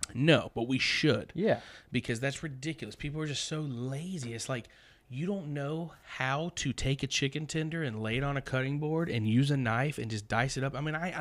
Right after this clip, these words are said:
Speaker 1: I understand the convenience factor,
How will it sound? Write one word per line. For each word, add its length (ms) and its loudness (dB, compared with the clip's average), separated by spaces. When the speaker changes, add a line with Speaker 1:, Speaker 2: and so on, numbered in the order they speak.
Speaker 1:
I 80 -6
understand 1080 0
the 140 0
convenience 640 2
factor, 480 -2